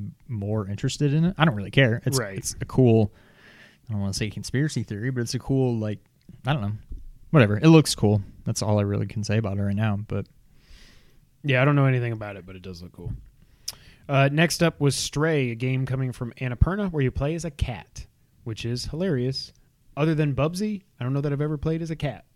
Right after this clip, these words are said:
Speaker 2: in Lion King, I guess.
Speaker 1: I didn't think of it until, like, one or two games after it. So I'm like, "Ah, crap. It's too late to tweet it now." But I wanted to tweet out, "Play as a cat." I dig
Speaker 2: Dig
Speaker 1: it.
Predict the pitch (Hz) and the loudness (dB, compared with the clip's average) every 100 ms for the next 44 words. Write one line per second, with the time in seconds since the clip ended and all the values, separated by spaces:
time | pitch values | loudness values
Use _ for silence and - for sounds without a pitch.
0 | _ 127 113 104 92 95 82 78 71 - | _ -10 -8 -12 -14 -16 -18 -18 -20 -20
1 | - _ - _ _ _ _ _ _ _ | -20 _ -20 _ _ _ _ _ _ _
2 | - - 135 156 170 143 156 156 156 131 | -14 -2 4 6 4 2 0 2 0 0
3 | 123 123 120 113 113 104 110 101 110 110 | 2 6 8 6 4 0 -2 -2 0 2
4 | 117 110 123 104 110 107 104 107 104 127 | 2 0 2 4 4 2 0 -2 2 2
5 | 113 101 92 - 180 123 - - - - | 2 -4 -8 2 4 4 -4 -6 -6 -4
6 | - - - - - 135 113 107 - 107 | -8 -8 -14 -8 2 6 6 4 -4 -2
7 | 117 101 - 101 92 - - - 107 110 | -2 -2 -4 -6 -6 -12 -10 -2 2 2
8 | 110 101 - 107 101 95 - - - _ | 2 0 -2 0 -2 -6 -14 -20 -20 _
9 | _ _ - 104 110 110 - 160 127 - | _ _ -4 0 0 0 0 0 0 -12
10 | - - - - - - - 123 110 120 | -20 -20 -20 -20 -20 -8 -6 -2 0 2
11 | 139 135 | 4 6